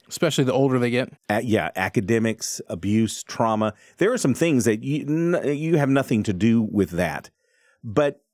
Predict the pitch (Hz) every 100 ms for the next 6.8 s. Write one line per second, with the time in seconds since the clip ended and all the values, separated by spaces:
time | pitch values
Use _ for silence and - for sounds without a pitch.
0 | _ _ 139 135 127 135 190 214 214 165
1 | 226 220 127 - 98 90 - 104 110 123
2 | 123 180 180 - 170 139 147 123 117 123
3 | 147 143 113 104 - 113 95 - 110 98
4 | 104 101 98 98 92 92 95 80 73 -
5 | _ _ _ _ _ - 123 117 113 -
6 | 117 104 127 143 131 - 113